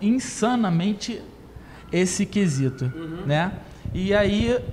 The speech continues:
Speaker 1: hoje, por exemplo, a gente tá aqui por cooperatividade, por, por vários amigos que, que trabalham na instituição, que se doaram um pouquinho pra poder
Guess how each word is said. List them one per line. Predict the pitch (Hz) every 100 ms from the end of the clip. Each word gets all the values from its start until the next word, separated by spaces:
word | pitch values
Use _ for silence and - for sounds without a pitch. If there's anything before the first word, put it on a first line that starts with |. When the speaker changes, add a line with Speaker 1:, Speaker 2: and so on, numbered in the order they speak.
| -
Speaker 1:
hoje, | 190 190 180
por | 180 180
exemplo, | 170 151 202 247 214
a |
gente | 185 175
tá |
aqui | 175 180
por | 175 156
cooperatividade, | 170 - 165 160 151 143 151 214 165 151 - -
por, | - 139 139
por | 135 127
vários | 147 160 180 165
amigos | 143 147 143 143
que, | 151 139 110 - - - -
que | 143
trabalham | - 151 139 156 160
na |
instituição, | 156 - 147 - 156
que | 151 156
se | - 160
doaram | 151 151 156
um |
pouquinho | 151 139 165 160
pra | 151
poder | 151 143 151